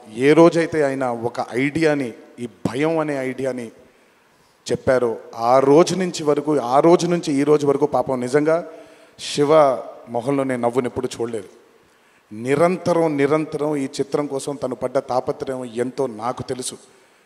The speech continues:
తనతో ఎంతో సమయాన్ని గడిపిన నాకు తెలుసు.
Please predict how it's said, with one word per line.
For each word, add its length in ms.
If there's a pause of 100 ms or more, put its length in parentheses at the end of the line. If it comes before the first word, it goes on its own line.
(480)
తనతో 540 (220)
ఎంతో 300
సమయాన్ని 500 (100)
గడిపిన 300
నాకు 380
తెలుసు. 360